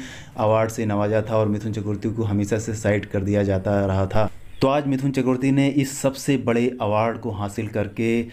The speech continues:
सभी छोटे अवार्ड्स को साइड में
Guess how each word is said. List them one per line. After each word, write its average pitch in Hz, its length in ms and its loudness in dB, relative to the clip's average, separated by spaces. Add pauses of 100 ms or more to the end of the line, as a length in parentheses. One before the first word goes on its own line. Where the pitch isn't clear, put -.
(160)
सभी 135 440 2
छोटे 120 360 -2
अवार्ड्स 107 500 0
को 110 240 -4
साइड 101 380 -2
में 104 320 -2